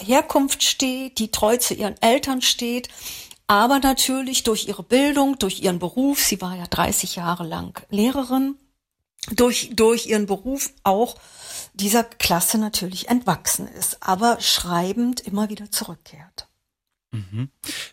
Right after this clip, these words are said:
Speaker 2: Wie macht sie das? Also was ist das Besondere an ihrer Methode? Wie ist sie so erfolgreich geworden?
Speaker 1: Ja, sie hat wirklich, das sagte ich ja bereits, sehr an der Form ihrer Bücher gearbeitet. Das ist also keine simple, realistische Erzählung.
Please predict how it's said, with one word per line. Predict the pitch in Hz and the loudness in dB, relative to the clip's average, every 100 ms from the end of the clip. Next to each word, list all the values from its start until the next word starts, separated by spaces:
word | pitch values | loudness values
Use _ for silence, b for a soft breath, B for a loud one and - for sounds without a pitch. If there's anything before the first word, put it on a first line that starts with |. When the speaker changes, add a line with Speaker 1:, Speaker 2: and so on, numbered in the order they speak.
| - | 2
Speaker 2:
Wie | 139 | 4
macht | 156 - | 4 2
sie | 131 | 2
das? | 101 95 | 2 2
Also | - 107 117 | 0 -4 -4
was | 131 - | -6 -4
ist | 139 - | -4 -4
das | 147 135 - - _ | -4 -4 -4 -8 _
Besondere | 139 139 151 151 107 101 | -4 2 2 4 4 2
an | 76 85 | 2 -2
ihrer | 104 104 | -4 -6
Methode? | 107 - 123 107 90 87 | -8 -10 -8 -4 -4 -6
Wie | 110 | -12
ist | 123 | -8
sie | - | -8
so | 127 127 | -4 -6
erfolgreich | 135 131 127 92 90 | -6 -6 -4 -4 -6
geworden? | - 90 85 82 82 _ _ B B B B B B _ | -10 -16 -16 -16 -20 _ _ B B B B B B _
Speaker 1:
Ja, | 285 320 | 0 2
sie | 226 | 2
hat | 196 - 226 | -2 -2 2
wirklich, | 262 320 320 349 - | 2 2 -4 -2 -2
das | 240 | 0
sagte | 247 - 302 | 0 0 -4
ich | - | -2
ja | 226 | 0
bereits, | 214 202 254 - | 0 0 0 2
sehr | 202 254 269 | 2 2 2
an | 233 | 0
der | 220 | 2
Form | - - 185 180 214 277 | 0 2 4 4 4 2
ihrer | 269 262 | -2 -4
Bücher | 240 254 - 254 | -4 -2 0 2
gearbeitet. | 254 185 240 277 320 320 | 2 0 0 -2 -4 -6
Das | 220 | -4
ist | - 226 | -4 -4
also | - 208 208 | -4 -4 -6
keine | - 226 240 285 285 254 B B B B | -6 0 2 4 2 0 B B B B
simple, | 202 208 277 294 254 240 | -2 4 4 4 4 4
realistische | 226 220 208 262 - 247 233 | 4 4 4 0 0 0 2
Erzählung. | 202 185 - - 381 349 165 190 294 | 0 -2 -2 -2 0 -2 0 0 0